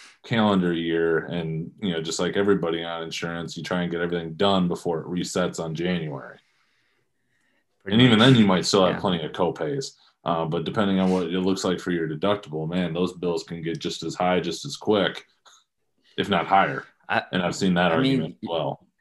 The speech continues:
Speaker 2: Yeah, it, it's kinda crazy when you, like, actually look at how people spend their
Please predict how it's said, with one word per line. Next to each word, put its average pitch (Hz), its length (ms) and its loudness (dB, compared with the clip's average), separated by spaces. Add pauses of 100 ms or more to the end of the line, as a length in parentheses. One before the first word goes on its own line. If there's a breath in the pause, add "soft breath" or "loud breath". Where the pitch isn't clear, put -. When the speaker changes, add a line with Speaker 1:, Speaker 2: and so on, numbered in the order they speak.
(920)
Speaker 2:
Yeah, 104 280 0 (280)
it, 110 160 -2
it's 120 140 -6
kinda 151 240 -4
crazy 117 400 0
when 90 160 -4
you, 92 100 -6
like, 90 360 -6
actually 95 360 -6
look 90 220 -8
at 85 80 -6
how 90 220 -6
people 87 340 -14
spend 87 480 -8
their 87 480 -12